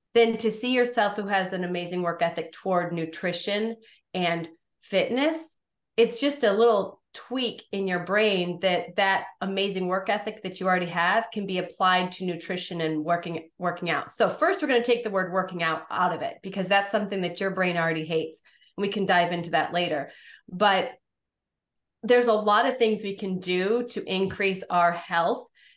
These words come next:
and our nutrition without making it seem like it's this daunting task. So one, protein.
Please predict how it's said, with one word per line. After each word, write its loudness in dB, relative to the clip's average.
and -2
our 2
nutrition -2
without 4
making 0
it -4
seem -2
like 0
it's -6
this -4
daunting 0
task. -6
So 0
one, 2
protein. -2